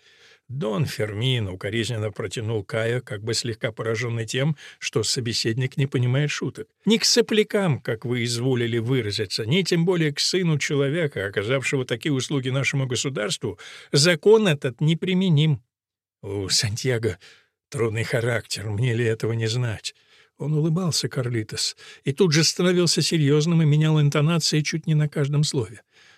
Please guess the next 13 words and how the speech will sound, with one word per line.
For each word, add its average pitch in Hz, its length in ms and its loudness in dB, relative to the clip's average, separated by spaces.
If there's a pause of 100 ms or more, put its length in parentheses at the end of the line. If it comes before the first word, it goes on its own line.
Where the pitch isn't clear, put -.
(180)
«Но 117 380 0
не 117 220 0
стоит 107 420 -2
преувеличивать, 110 680 -2
Дон 104 220 -4
Кайо. 92 440 -6 (440)
Мой 135 200 0
сын 165 240 4
не 165 100 6
принимает 156 560 2
участия 127 460 0
в 117 80 -4
заговорах 120 680 -2